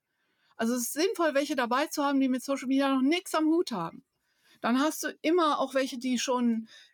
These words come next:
vielleicht Influencer sind, ja, in ihrer Freizeit in einem anderen Bereich. Und das dann sukzessive aufzubauen. Und alles Weitere ist eigentlich sehr weit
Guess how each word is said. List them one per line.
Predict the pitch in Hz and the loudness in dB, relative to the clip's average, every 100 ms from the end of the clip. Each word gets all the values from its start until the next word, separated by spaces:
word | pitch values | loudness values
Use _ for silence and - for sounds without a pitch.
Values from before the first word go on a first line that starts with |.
| _ _ _ | _ _ _
vielleicht | - 247 240 - | -4 0 0 0
Influencer | 311 392 311 208 190 190 190 | 0 0 0 0 0 -4 -6
sind, | 180 180 165 - - - | -6 -8 -8 -12 -18 -12
ja, | - 302 | -6 -4
in | 240 | -4
ihrer | 208 214 | -4 -6
Freizeit | - 220 202 202 214 196 190 | -6 -2 -2 -4 -4 -4 -4
in | 202 | -6
einem | 190 | -6
anderen | - 196 185 180 - _ _ - _ | -6 -8 -6 -10 -12 _ _ -20 _
Bereich. | - 185 170 165 190 - - - | -10 -10 -8 -8 -10 -14 -20 -6
Und | 226 226 | -2 0
das | 247 302 - - | 0 0 -2 -2
dann | 262 254 | 0 2
sukzessive | 240 247 - 240 - 247 220 | 0 -2 -6 -8 -6 -4 -2
aufzubauen. | 220 226 - 190 180 180 - - - | -4 -6 -8 -6 -4 -6 -10 -20 -2
Und | 226 220 - _ _ _ _ - | -2 -2 -10 _ _ _ _ -2
alles | 226 233 220 185 | 0 0 -2 -2
Weitere | 196 262 403 - 269 | 0 0 -4 -6 -4
ist | 240 240 - | -4 -6 -6
eigentlich | 220 233 220 - | -2 0 -2 -8
sehr | 196 190 220 262 269 233 | -10 -2 0 0 -2 -2
weit | 208 220 226 226 - - | -2 0 -2 -4 -8 -14